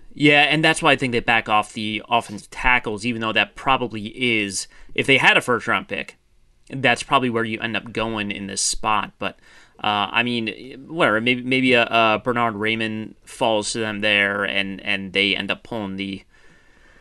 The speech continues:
pulling the trigger on that. But, yeah, I, I kinda like receivers here for this team. I, I don't know how much confidence you have in Ashton Dulin, uh, opposite Michael Pittman, or, you know, considering the first three years of his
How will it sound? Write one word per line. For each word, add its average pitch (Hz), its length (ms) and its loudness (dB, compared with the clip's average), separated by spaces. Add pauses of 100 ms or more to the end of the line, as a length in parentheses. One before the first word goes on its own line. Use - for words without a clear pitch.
(380)
pulling 175 200 2
the 123 40 0
trigger 123 320 4
on 104 300 -4
that. 110 540 2 (260)
But, 123 300 2 (1120)
yeah, 196 280 4
I, 160 220 2
I 160 120 2
kinda 202 300 4
like 147 180 -2
receivers 135 560 0
here 135 320 2 (1120)
for - 160 -2
this 135 180 0
team. 131 420 -2
I, 139 200 2
I 147 140 2
don't 143 120 0
know 131 180 0
how 117 320 0 (540)
much 123 440 -2
confidence 120 540 -2
you 113 100 -4
have 110 280 4
in 107 80 -6
Ashton 110 420 0
Dulin, 110 520 -4
uh, 104 100 -8
opposite 107 840 0 (340)
Michael 110 300 -4
Pittman, 107 440 -2
or, 113 580 2
you 123 120 0
know, 104 140 0
considering 107 400 -6
the 101 60 -8
first 104 340 -4
three 117 220 -8
years 107 260 -4
of 101 140 -4
his 101 260 -6